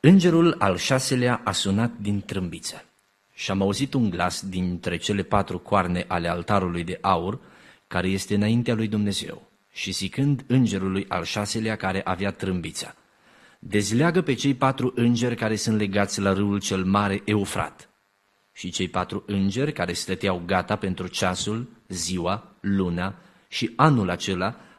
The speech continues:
au fost dele-, dezlegați ca să omoare a treia parte din oameni. Oștirea lor era în număr de douăzeci de mii de ori zece mii de călăreți, le-am auzit numărul.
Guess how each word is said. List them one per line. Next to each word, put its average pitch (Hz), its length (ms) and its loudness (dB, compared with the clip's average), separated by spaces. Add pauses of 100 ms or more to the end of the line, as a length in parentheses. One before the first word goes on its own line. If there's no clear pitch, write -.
(120)
au 123 140 6
fost 175 300 0
dele-, 104 300 -2
dezlegați 104 720 -2
ca 104 100 -4
să 98 300 -4 (180)
omoare 147 520 2
a 98 120 -4
treia 107 240 -4
parte 101 320 -4
din 95 180 -2
oameni. 87 360 -6 (1000)
Oștirea 165 480 6
lor 151 180 6
era 127 180 4
în 127 80 6
număr 120 260 6
de 104 160 -2
douăzeci 104 560 0
de 98 120 -2
mii 101 240 2
de 95 120 -2
ori 95 220 0
zece 98 360 -4
mii 101 180 0
de 95 120 -4
călăreți, 92 600 -4 (360)
le-am 127 280 2
auzit 135 320 0
numărul. 92 580 -2